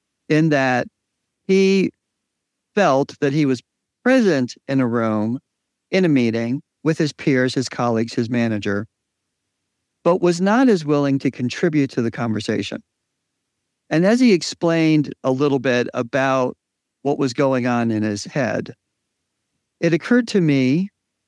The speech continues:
that we're actually talking about the twin challenges of introversion and extroversion in the workplace. Devin, by nature, is really an extroverted individual.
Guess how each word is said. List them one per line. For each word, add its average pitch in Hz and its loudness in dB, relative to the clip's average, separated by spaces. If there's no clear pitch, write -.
that 151 0
we're 160 2
actually 180 0
talking 143 -2
about 120 -2
the 135 0
twin 202 2
challenges 127 0
of 120 -4
introversion 127 0
and 117 -4
extroversion 110 -2
in 120 0
the 110 0
workplace. - -4
Devin, 233 2
by 160 2
nature, 135 0
is 139 -2
really 170 2
an 131 -2
extroverted 117 -2
individual. 110 -2